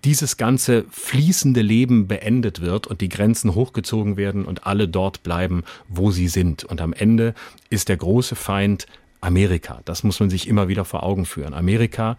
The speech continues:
diese liberale Lebensweise, die in ihren Augen von Amerika ausgeht, lässt ja nur zu, dass wir überhaupt darüber nachdenken, welche Menschen sollen bei uns leben, die aus anderen Weltgegenden kommen. Und ich bin sicher,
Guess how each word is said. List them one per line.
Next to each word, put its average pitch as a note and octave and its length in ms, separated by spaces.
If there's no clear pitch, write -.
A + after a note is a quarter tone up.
diese C#3+ 320
liberale G#2+ 500
Lebensweise, A2 760
die G2+ 180
in G#2+ 80
ihren C3 300
Augen G2+ 240
von - 140
Amerika F#2+ 440
ausgeht, G#2 420
lässt G2+ 380
ja G2 140
nur G2 260
zu, A2 420
dass - 220
wir F2+ 80
überhaupt F#2 640
darüber F#2 320
nachdenken, F2 640
welche F#2 320
Menschen F#2+ 400
sollen F2+ 320
bei E2 160
uns E2+ 220
leben, F2+ 260
die D#2+ 140
aus D#2 160
anderen E2 320
Weltgegenden D2 640
kommen. C2 320
Und D2 140
ich - 140
bin E2+ 160
sicher, F2 400